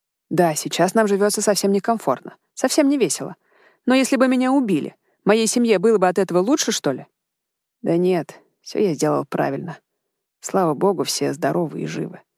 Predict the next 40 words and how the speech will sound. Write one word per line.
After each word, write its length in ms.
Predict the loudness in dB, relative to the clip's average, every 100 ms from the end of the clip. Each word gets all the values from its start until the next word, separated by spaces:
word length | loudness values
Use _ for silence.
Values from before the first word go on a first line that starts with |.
| _ _ 0
Так 180 | 0 2
прошло 380 | -2 2 0
дней 260 | 0 0 -2
пять. 420 | -2 -8 -8 -16 _ _ -10
Жена 260 | 0 2 2
два 160 | 2 2
раза 200 | 2 2
ездила 380 | 0 0 0
на 100 | 2
работу, 460 | 0 2 0 -2 -10 -14 -20 _
и 100 | 2
я 180 | 4 4
её 160 | 2 0
встречал 420 | 0 -2 0 2
около 240 | 0 2
музыкальной 500 | 0 0 -2 -2 -2
школы. 380 | -4 -6 -10 -10 _ _ _ _ 0
Брал 200 | 2 2
такси 420 | 0 -4 -2 2
и 40 |
увозил 400 | 2 0 0 0
к 100 | -2
Вите. 320 | -10 -10 -14 -18 _ _ _ _ _ 0
Костя 260 | 0 0
пока 220 | -2 -2 -2
читал 240 | 0 0
лекции 380 | 0 -2 -4 -4
в 40 |
одно 200 | -2 -2
лицо. 360 | -2 -6 -12 -14 _ _ _ _ _ _
От 200 | -2 2
нечего 340 | 2 2 0
делать 340 | 2 2 2 0
я 80 | -2
пытался 360 | 2 0 2
помогать 440 | 0 2 2 0 -2
Вите 180 | -2
в 40 | -2
его 200 | 0 0
магазине 640 | 0 0 -2 -2 -6 -8